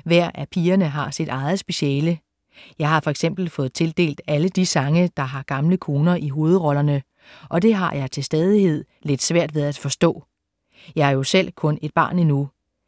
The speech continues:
Hele fire år yngre end begge mine medspillere. Af samme grund ser jeg mig også nødsaget til at have styr på mine gevanter på samme måde, som børnehavebørn har det på deres handsker,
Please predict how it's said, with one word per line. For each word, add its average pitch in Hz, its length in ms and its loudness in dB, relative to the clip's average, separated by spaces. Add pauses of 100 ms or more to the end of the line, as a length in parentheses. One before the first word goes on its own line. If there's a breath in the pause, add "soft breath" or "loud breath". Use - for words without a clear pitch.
(160)
Hele 170 320 2
fire 208 320 2
år 139 180 0
yngre 170 540 0
end 139 180 -2
begge 160 260 0
mine 139 380 -2
medspillere. 147 720 0 (880)
Af 180 100 0
samme 196 300 6
grund 196 280 0
ser 190 220 2
jeg 185 120 4
mig 175 100 2
også 214 220 0
nødsaget 170 500 2
til 143 260 -4
at 143 140 -6
have 143 140 -6
styr - 240 -4
på 160 180 -4
mine 143 280 0
gevanter 156 580 -2
på 139 180 -4
samme 151 320 -2
måde, 151 300 0
som 143 260 -6
børnehavebørn 143 800 -2
har 139 240 -6
det 160 180 -8
på 143 120 -8
deres 135 320 -8
handsker, 156 420 -2